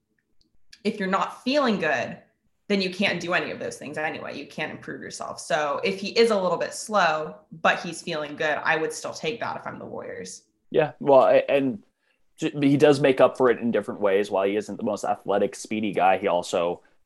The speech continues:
Speaker 2: um, I-, I've been actually impressed with his passing. He's a willing passer. He's been able to find some guys, a little drive and kick type things. Um, but yeah, I, I, I'm very excited for him. I have all the hopes for him, but, uh, it's just learning his game. You know, he's not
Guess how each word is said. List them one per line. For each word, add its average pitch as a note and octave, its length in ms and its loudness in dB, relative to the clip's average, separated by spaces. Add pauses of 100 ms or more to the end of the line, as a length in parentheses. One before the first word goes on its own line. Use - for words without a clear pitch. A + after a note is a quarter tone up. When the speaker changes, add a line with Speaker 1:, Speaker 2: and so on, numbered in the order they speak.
Speaker 2:
um, E2+ 420 -2
I-, G#2 320 0
I've F#2+ 100 -4
been G2+ 120 0
actually G2 260 -2
impressed G2+ 380 0
with F2 80 -4
his F2 100 -4
passing. A#2 580 0 (140)
He's - 100 -12
a F#2+ 60 2
willing G#2+ 460 2
passer. B2 580 2
He's F2+ 220 -6
been G#2+ 140 -2
able F#2 220 0
to - 80 -4
find G2+ 300 2
some A2+ 160 -2
guys, G#2 420 4
a F#2 60 -8
little F2+ 180 -4
drive F#2+ 280 4
and F2+ 120 -8
kick - 320 -2
type G#2+ 280 0
things. G#2 320 0 (300)
Um, F#2 420 4
but A2+ 180 6
yeah, C3+ 400 8
I, D3+ 120 10
I, - 120 2
I'm D3 220 4
very C#3+ 260 8
excited B2 320 4
for F#2+ 100 -4
him. F2+ 120 -4
I G2+ 140 -2
have F#2 440 -4
all B2+ 220 6
the A2+ 60 6
hopes C3+ 260 2
for F#2 120 -4
him, F2 140 -8 (320)
but, G2+ 320 6 (100)
uh, A#2 160 6
it's B2+ 220 4
just C3 160 2
learning C3 480 6
his A#2 160 0
game. G#2 400 2
You G2+ 120 -2
know, G2 160 0
he's G#2 200 -8
not G#2+ 320 2